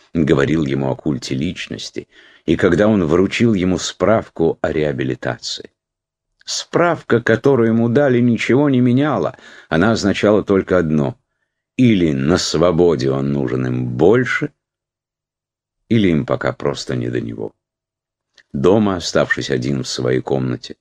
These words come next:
он начал пытаться забыть или хотя бы так перепутать и исказить в памяти имена, факты, даты, чтобы не понять, не восстановить ничего было нельзя.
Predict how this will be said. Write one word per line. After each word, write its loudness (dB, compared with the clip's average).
он -2
начал 0
пытаться -4
забыть -4
или -4
хотя -4
бы -6
так -6
перепутать -6
и -6
исказить -6
в -20
памяти -4
имена, 0
факты, -2
даты, -2
чтобы -4
не -4
понять, -2
не -6
восстановить -8
ничего -8
было -6
нельзя. -6